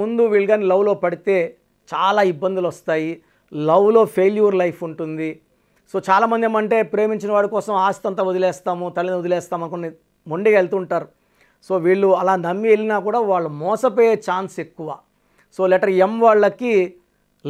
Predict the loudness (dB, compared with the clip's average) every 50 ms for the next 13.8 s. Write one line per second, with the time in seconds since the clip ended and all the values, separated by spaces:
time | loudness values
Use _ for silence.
0 | 0 2 4 6 6 6 6 4 4 2 0 -2 -4 -2 0 0 0 0 0 0
1 | -2 -2 -2 -4 -6 -6 -4 -4 -4 -4 -4 -6 _ _ _ _ _ _ -12 -10
2 | -8 -6 -2 0 2 2 4 4 4 2 2 2 0 0 0 -4 -6 -8 -6 -6
3 | -8 -10 -8 -10 -14 -14 -12 -14 -14 -14 -16 -18 -20 -20 -20 -20 _ _ _ _
4 | _ _ _ _ _ _ _ _ -2 -2 -2 -2 -4 -6 -2 2 2 2 2 2
5 | 0 -2 -2 -2 -2 0 -2 -4 -4 -4 -4 0 0 0 2 2 2 2 2 2
6 | 0 -4 _ _ _ _ _ _ _ _ _ _ _ _ _ _ _ _ _ _
7 | 2 4 4 6 6 4 2 2 0 0 0 0 -2 -2 -2 -2 0 -2 -2 -4
8 | -2 -2 -4 -4 -6 -8 -8 -8 -10 -16 _ -8 -2 0 0 0 0 -2 -4 -4
9 | -4 -4 -4 -6 -4 -4 -2 -2 -2 -2 -4 -4 -2 0 0 0 -2 -4 -8 _
10 | _ _ _ _ _ _ -8 -6 -6 -6 -6 -8 -6 -2 0 0 2 2 2 0
11 | 0 -4 -8 _ -6 -2 2 2 4 2 2 0 -4 -4 -4 -6 -6 -8 -10 _
12 | -4 -4 -4 -4 -6 -8 -12 -12 -14 _ _ _ _ _ _ _ _ _ 0 2
13 | 2 2 0 -2 -6 -4 -6 -6 -6 -4 -4 -4 -2 -4 -2 -2